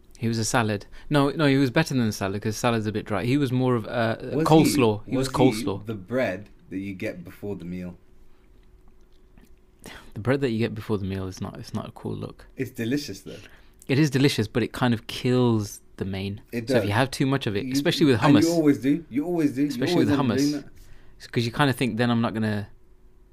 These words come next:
Speaker 1: but then you kind of do, and then it kinda kills it.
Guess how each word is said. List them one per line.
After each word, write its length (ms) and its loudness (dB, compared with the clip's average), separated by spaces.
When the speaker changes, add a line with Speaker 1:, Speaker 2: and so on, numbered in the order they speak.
Speaker 1:
but 100 -4
then 160 0
you 40 0
kind 220 -2
of 100 -4
do, 300 -2
and 100 -6
then 80 -4
it 100 -6
kinda 200 -8
kills 280 -10
it. 120 -12